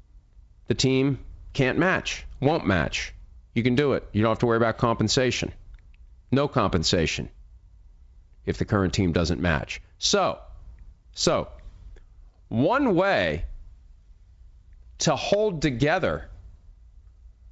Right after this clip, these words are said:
two guys who are careening toward free agency, two guys that the team would like to keep,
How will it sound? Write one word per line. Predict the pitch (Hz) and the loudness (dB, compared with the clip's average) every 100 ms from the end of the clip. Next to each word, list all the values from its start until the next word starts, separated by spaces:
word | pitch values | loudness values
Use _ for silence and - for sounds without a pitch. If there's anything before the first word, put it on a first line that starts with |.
| - - - - - | -20 -20 -20 -20 -4
two | - 196 | 0 2
guys | 165 156 117 110 139 - - - - - - - | 2 2 4 2 2 -2 -8 -12 -20 -20 -20 -8
who | - 160 | 0 2
are | 139 | 2
careening | 135 160 135 147 143 135 | 0 2 4 4 2 2
toward | 123 123 117 | 2 2 2
free | - 113 95 | 2 2 4
agency, | 82 76 - 143 151 - - | 2 -2 -4 -6 -8 -14 -6
two | - 214 | 0 2
guys | 185 151 123 120 123 | 2 2 4 2 2
that | 123 | -2
the | 110 | -4
team | - 143 127 117 | -2 2 2 4
would | 107 | 4
like | 104 101 - | 4 2 0
to | |
keep, | 87 - 208 120 - | -4 0 2 2 0